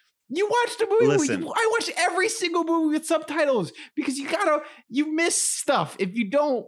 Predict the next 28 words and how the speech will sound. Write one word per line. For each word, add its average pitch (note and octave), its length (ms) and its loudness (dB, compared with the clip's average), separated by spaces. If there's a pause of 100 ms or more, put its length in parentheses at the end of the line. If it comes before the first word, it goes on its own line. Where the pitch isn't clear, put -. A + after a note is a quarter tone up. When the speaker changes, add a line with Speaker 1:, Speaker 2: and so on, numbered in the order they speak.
(140)
Speaker 1:
watch C4+ 460 -4
with C4+ 180 -6
Speaker 2:
Can C#3 120 2
I C#3+ 40 2
be D3 120 2
honest? D3+ 240 4
Speaker 1:
subtitles. - 480 -6 (400)
Speaker 2:
Can C3+ 80 2
I C3+ 40 0
be C#3 80 -2
super C3+ 300 -6
duper A2 320 -2
honest? G2 340 -2
Speaker 1:
Uh-huh. D#3+ 200 -2 (180)
Speaker 2:
What D#3+ 220 0
I A#3 80 2
said F#3 260 0
about, C#3 560 0
like, A2 300 0
wanting A#2 260 0
to B2 80 -4
experience A2 480 -2
this - 160 -8
movie G#2 240 -4
the F#2 140 -4
way F#2 420 -2 (100)
I F#2 60 -4
should F#2 220 -8